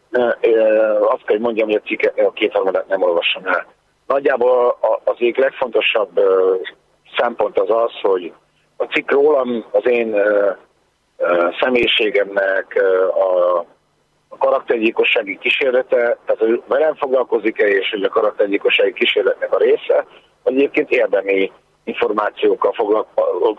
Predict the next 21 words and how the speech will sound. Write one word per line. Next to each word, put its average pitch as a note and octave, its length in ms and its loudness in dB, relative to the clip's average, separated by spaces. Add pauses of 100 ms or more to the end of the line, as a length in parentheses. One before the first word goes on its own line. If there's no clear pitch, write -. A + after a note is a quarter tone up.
foglalkozik, G#2+ 680 0
vagy G#2+ 340 0
érdemi G#2+ 380 0
információkat G2+ 640 -2 (220)
közöl A2+ 520 0 (540)
azzal A2+ 280 0
a G#2 60 2
munkával G#2 380 0
kapcsolatosan, - 500 -2
amit F#2+ 160 -6
fo-, - 180 -4
amit G2+ 260 -2
végzek. F2+ 500 0
Tehát F#2+ 220 -2
ez - 140 -4 (180)
utóbbiakat A2+ 640 0
elolvasom, B2+ 640 2 (300)
tehát G#2 180 0
például A#2+ 300 2
arról C3+ 380 2
ír G2+ 300 2